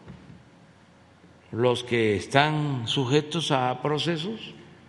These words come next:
tienen posibilidad de aclarar y de defenderse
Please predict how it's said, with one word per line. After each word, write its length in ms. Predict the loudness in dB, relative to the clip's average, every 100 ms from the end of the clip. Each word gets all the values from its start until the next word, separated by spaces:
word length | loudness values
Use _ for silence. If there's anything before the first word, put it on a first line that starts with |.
| -20 -20 -20 -20 _ -20 -20 _ _ -20 _ _ _ _ _ -2
tienen 880 | 2 4 4 2 2 -2 -8 -16 -18 -20 -20 -20 -20 -20 -20 -4
posibilidad 920 | 0 2 4 4 4 4 6 4 2
de 600 | 2 4 4 2 -2 -8 -16 -20 -20 -20 -8
aclarar 720 | -6 0 4 4 6 4 4 4
y 100 | 4
de 120 | 4
defenderse 1000 | 4 4 2 4 4 4 2 2 2